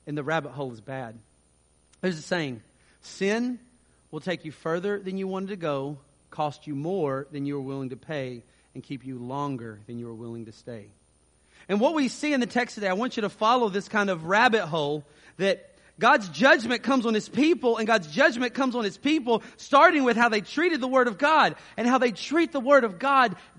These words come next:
dictates everything from there. And what you see in the text is, because they rejected God's word, there was a descent into sin, and it got uglier and uglier and worse and worse.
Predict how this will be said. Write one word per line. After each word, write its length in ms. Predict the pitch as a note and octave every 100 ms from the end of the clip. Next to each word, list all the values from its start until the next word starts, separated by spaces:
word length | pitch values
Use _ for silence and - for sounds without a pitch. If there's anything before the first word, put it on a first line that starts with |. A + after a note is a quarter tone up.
| D3+
dictates 560 | C4 - A#3 A#3 A3 -
everything 640 | B3 A#3 A#3+ - A3+ G#3+
from 180 | G3 F#3
there. 240 | G3+ F3 - -
And 160 | G#3+
what 240 | G#3+ D4+ -
you 80 | C#4+
see 280 | - D4 C#4
in 100 | A#3
the 80 |
text 400 | G#3+ C4+ C4+ -
is, 240 | A3+ G#3+ - - -
because 520 | E3+ A3 - D4+ E4+ A3+
they 120 | C4
rejected 460 | A#3+ F3 B3 - G3+
God's 260 | A3 F#3
word, 460 | F#3 C#4 B3 G#3 F#3 - _ -
there 140 | F#3+
was 180 | G3 F3
a 140 | F3
descent 680 | D3 E3 D3 - - G#3+ G#3 -
into 340 | F3+ E3+ E3+
sin, 440 | D#3 - F#3+ E3+ D3+
and 180 | D3+
it 140 | F3+ E3+
got 260 | E3+ D#3 -
uglier 600 | D#3 E3+ E3+ F3 F3+ F3+ F3+
and 240 | D#3 D3 -
uglier 600 | D#3 D#3 D#3 D#3+ D#3+ D#3
and 260 | D3 C#3 C3
worse 560 | C#3+ C#3+ D3 C#3 -
and 220 | C#3 C3+ B2+
worse. 340 | C3 B2 -